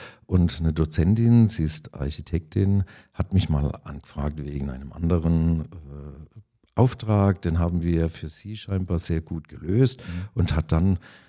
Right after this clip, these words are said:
Speaker 1: paar Wochen später angerufen, „Du Klaus, wir müssen uns treffen. Wir haben in Oggersheim in der Marbacher Straße,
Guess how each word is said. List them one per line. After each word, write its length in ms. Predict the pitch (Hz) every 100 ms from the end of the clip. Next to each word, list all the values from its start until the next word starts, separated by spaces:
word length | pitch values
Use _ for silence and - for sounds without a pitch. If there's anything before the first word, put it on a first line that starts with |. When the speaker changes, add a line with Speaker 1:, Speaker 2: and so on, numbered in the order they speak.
| _ _
Speaker 1:
paar 240 | - 80 82
Wochen 220 | 87 98
später 320 | - 80 73
angerufen, 580 | 90 98 95 87 92 90
„Du 160 | 92
Klaus, 300 | 87 82 90
wir 80 | 90
müssen 240 | 87 80 82
uns 180 | 80
treffen. 420 | - - 85 98 87
Wir 140 | 80
haben 340 | 82 82 82
in 220 | 82 80 71 - - _ _
Oggersheim 500 | - 85 87 87 82
in 100 | 78
der 80 | 73
Marbacher 440 | - 73 78 73 73
Straße, 600 | - - 85 85 90